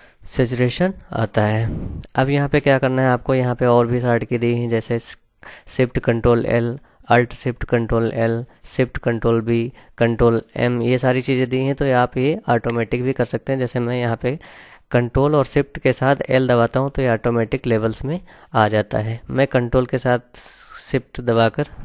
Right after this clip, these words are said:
बी दबाता हूँ तो ये भी ऑटोमेटिक आ जाता है। अगर इसको आपको हटाना है, बैक करना है तो आप कंट्रोल के साथ जेड दबाएंगे तो एक स्टेप आप बैक हो जाएंगे। उसके बाद simply अब हमें क्या करना है, अब हमें पासपोर्ट साइज की फ़ोटो काटनी है।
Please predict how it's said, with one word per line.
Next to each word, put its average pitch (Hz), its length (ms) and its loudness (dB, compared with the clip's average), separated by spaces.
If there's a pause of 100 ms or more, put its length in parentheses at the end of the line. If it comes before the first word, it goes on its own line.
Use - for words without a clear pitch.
बी 120 200 4
दबाता 117 380 2
हूँ 139 140 -2
तो 131 120 -2
ये 117 120 2
भी 120 160 0
ऑटोमेटिक 117 540 0
आ 117 100 2
जाता 117 280 2
है। 170 160 -2 (420)
अगर 131 220 2
इसको - 220 -2
आपको 143 260 2
हटाना 120 420 0
है, 147 140 0
बैक 120 320 -2
करना 123 220 -2
है 143 120 -4
तो 127 120 -2
आप 123 160 2
कंट्रोल 117 360 0
के 131 80 -4
साथ 120 180 2
जेड 120 220 2
दबाएंगे 113 380 0
तो 131 120 -2
एक 117 180 0
स्टेप 123 300 -4
आप 120 180 2 (460)
बैक 117 260 2
हो 113 100 2
जाएंगे। 104 360 0 (1500)
उसके 143 280 2
बाद 151 140 8
simply 143 380 0
अब 139 60 2
हमें 135 240 0
क्या 131 160 0
करना 123 220 0
है, 147 120 0
अब 131 140 0
हमें 127 220 0
पासपोर्ट 120 420 0
साइज 117 240 0
की 135 120 -8
फ़ोटो 117 340 -4
काटनी 117 460 -2
है। 170 100 -8